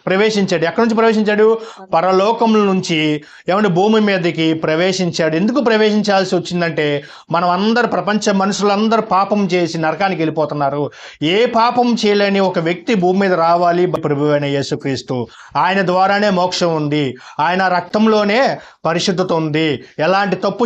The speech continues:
చేయలేదు, ఎలాంటి పాపం చేయలేదు. అలాంటి యేసుక్రీస్తు వారు, ఆ, అనే రక్తము అమూల్యమైనది, ప్రియమైన దేవుని పిల్లరా.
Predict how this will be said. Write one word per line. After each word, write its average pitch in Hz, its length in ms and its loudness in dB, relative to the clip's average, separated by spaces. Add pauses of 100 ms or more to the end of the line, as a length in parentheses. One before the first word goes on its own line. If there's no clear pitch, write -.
చేయలేదు, 196 280 2
ఎలాంటి 185 320 2
పాపం 170 400 0 (100)
చేయలేదు. 135 420 -2 (240)
అలాంటి 170 300 0
యేసుక్రీస్తు 190 640 0
వారు, 156 480 0 (360)
ఆ, 151 400 2 (380)
అనే 160 220 0
రక్తము 160 720 -2 (180)
అమూల్యమైనది, 214 720 2
ప్రియమైన 160 360 -2
దేవుని 143 300 -2
పిల్లరా. 135 360 -2